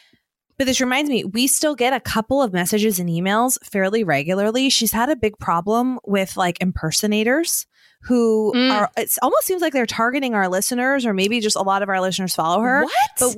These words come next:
Speaker 1: we've gotten several messages from listeners of our podcast saying, "Spiritual medium Erica messaged me to schedule a booking, but she's asking for my credit card, like, over messages. Is
Speaker 2: Mm.
Speaker 1: this right?" No, it is not. Um,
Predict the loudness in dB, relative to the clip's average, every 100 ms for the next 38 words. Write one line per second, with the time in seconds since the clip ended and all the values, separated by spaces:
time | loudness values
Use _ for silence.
0 | -4 0 0 2 0 -2 -4 -2 0 0
1 | -2 -2 0 0 0 -2 -4 -6 -2 0
2 | 0 0 -2 -2 0 0 -2 -4 -4 -2
3 | -2 0 0 0 0 -4 _ _ _ -6
4 | 0 2 2 0 0 0 0 2 0 0
5 | 0 2 2 2 0 0 2 2 2 0
6 | -4 _ _ _ -6 -4 -4 -8 _ -4
7 | -2 0 0 0 0 0 -2 -2 -2 0
8 | -2 0 -2 0 -2 -2 -2 -2 -2 -2
9 | -2 0 -4 -2 0 2 0 -2 -2 0
10 | 0 0 2 0 0 0 0 0 -2 -2
11 | -2 0 0 -2 _ _ -6 -2 2 2
12 | 0 -2 0 0 0 -2 -6 -12 _ _
13 | _ _ -2 0 2 2 0 -4 -8